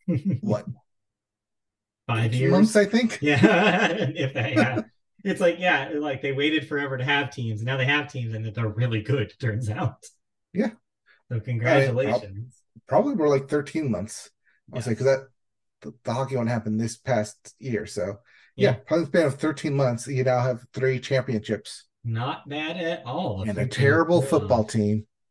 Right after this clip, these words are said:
Speaker 2: And
Speaker 1: Well,
Speaker 2: soon to be a terrible baseball team.
Speaker 1: okay, we'll see about that.
Speaker 2: <laughs>
Speaker 1: We're, we're probably, yeah, we're like, what,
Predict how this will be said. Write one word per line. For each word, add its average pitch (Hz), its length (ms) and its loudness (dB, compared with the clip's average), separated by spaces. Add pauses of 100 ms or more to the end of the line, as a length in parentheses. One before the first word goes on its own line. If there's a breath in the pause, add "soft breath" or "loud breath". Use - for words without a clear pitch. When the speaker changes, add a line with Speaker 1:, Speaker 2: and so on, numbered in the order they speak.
(140)
Speaker 2:
And 127 120 2
Speaker 1:
Well, 127 100 6
Speaker 2:
soon 180 120 6
to 175 80 4
be 175 420 4 (120)
a - 80 -2
terrible 143 520 4
baseball 131 420 2
team. 104 280 -6 (400)
Speaker 1:
okay, 175 280 4
we'll 196 180 6
see 214 240 6
about 131 300 4
that. 120 320 0 (180)
Speaker 2:
<laughs> - 480 -2
Speaker 1:
We're, 170 260 2 (180)
we're 226 260 4
probably, 208 540 -2
yeah, 143 280 -2
we're 156 120 0
like, 135 260 0
what, 131 300 -2